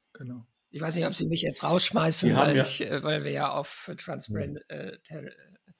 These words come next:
Speaker 2: Terrain von Transparency International unterwegs sind.
Speaker 1: Immer gerne.
Speaker 2: Ich würde, das ist eine Stärke einer Organisation,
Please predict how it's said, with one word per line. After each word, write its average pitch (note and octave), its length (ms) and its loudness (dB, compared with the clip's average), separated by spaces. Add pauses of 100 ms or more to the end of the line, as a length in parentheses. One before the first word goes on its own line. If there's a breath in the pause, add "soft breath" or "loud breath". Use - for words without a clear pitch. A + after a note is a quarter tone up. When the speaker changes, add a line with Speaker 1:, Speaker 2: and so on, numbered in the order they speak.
(300 soft breath)
Speaker 2:
Terrain D#3 600 -2
von C#3+ 260 -6
Transparency C#3+ 760 -10
International D3 580 -10
unterwegs D3+ 480 -8
sind. C#3+ 160 -8 (360 loud breath)
Speaker 1:
Immer E3 240 4
gerne. B2+ 360 4
Speaker 2:
Ich E3 120 -8
würde, E3+ 220 2
das D#3+ 280 -2
ist - 220 -8
eine D#3 100 0
Stärke E3 520 0
einer D3 260 -2
Organisation, C#3+ 800 -4